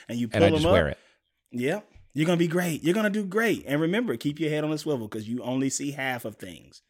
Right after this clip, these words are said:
Speaker 2: Okay, and what's the game plan at the dinner? What, what, what do you need from me? What do I need to do?
Speaker 1: Stand there, be confident, keep your glasses on,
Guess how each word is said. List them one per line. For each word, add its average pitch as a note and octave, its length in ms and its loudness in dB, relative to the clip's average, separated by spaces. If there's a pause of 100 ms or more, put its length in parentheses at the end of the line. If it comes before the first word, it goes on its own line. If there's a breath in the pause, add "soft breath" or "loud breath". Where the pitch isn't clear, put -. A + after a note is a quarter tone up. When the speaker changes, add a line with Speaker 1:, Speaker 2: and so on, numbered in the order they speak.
(300 soft breath)
Speaker 2:
Okay, G2+ 260 2
and F#2+ 120 2
what's A#2 160 4
the B2+ 80 2
game G#2 240 4
plan F2 240 2
at E2 100 2
the E2+ 60 -8
dinner? D2 240 -2
What, F2+ 200 0
what, G#2+ 360 4
what A2 100 4
do A#2 60 2
you A#2 80 2
need G2 160 2
from D2+ 120 -4
me? C#2+ 100 -4
What E2 140 2
do F#2+ 100 4
I F2+ 100 2
need E2+ 140 0
to C#2+ 80 -4
do? - 180 -10 (1300)
Speaker 1:
Stand A2+ 300 -6
there, C#3+ 260 -4 (760)
be G2 240 -6
confident, D3+ 640 -4 (380)
keep G#2 240 -10
your C3+ 120 -4
glasses D#3+ 480 0
on, E3 340 -2